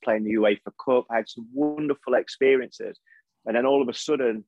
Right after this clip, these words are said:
I'm getting released, getting told I'm not wanted. And then the next team tells me they don't want me. And at some point, you've got to look in the mirror and go, "I wonder why these teams don't want me. What am I not offering?"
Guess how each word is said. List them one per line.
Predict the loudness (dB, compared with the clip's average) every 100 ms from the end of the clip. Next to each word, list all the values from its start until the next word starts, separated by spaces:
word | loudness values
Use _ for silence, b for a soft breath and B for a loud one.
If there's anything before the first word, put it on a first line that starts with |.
| _ _ -12
I'm | -6
getting | -4 -2 2
released, | 4 4 2 -2
getting | -6 -6
told | -4 -2 0
I'm | 0
not | -4 -2
wanted. | -2 -2 -6 -8
And | -6
then | -4
the | 0
next | 0 -2 -6
team | -10 -10
tells | -2 0 0
me | -2
they | 0
don't | 0 0
want | -2 -4 -2
me. | -2
And | -2 -6 b b b
at | -2
some | 0 0 0
point, | 0 0 0
you've | -2
got | -2
to | -2
look | -4 -6
in | -6
the |
mirror | -2 0 0
and | 0
go, | 0
"I | 0
wonder | -2 -6
why | -4 -2 -2
these | -6 -8
teams | -12 -10 -6
don't | -4 -2
want | 0 -2
me. | -4
What | -2 -2 -2
am |
I | -4
not | 0 0
offering?" | 2 0 0 0 0